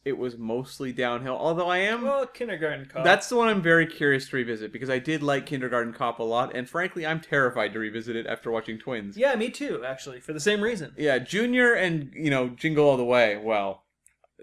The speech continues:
Speaker 1: you know, the bar's fairly low there, so I'm not too concerned, but Kindergarten Cop just, uh, definitely concerns me. But yeah, I would say Twins is worth watching just to see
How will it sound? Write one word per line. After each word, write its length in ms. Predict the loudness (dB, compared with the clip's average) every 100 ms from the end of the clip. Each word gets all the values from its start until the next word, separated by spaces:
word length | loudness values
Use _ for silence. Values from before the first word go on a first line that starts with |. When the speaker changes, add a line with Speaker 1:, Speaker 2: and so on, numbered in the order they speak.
| -20 -8
Speaker 1:
you 140 | -4
know, 180 | -4 -8 _
the 120 | -8 -2
bar's 360 | 4 4 4
fairly 400 | 2 2 2 0
low 260 | -2 -2 -2
there, 240 | -4 -8
so 160 | -8 -8
I'm 80 | -4
not 160 | -4 -6
too 120 | -12
concerned, 560 | -12 -10 -6 -6 -8 -6
but 160 | -6 -6 -20 -20 _ _
Kindergarten 500 | -4 0 4 4 2 -10 -10
Cop 320 | -2 -2 -2
just, 180 | -12 -6
uh, 180 | -4 -2
definitely 380 | -4 -4 -6 -8
concerns 460 | -10 -10 -8 -8
me. 100 | -10
But 200 | -8 0
yeah, 140 | 2 4
I 60 |
would 160 | 2 0
say 140 | -4
Twins 520 | -6 -4 -4 -4 -8 -14 _ _ _ -12
is 140 | -8
worth 380 | -2 4 4 4
watching 440 | 0 2 0 -2 -4
just 200 | -4 -6
to 60 |
see 560 | -10 -6 -6 -6 -8 -12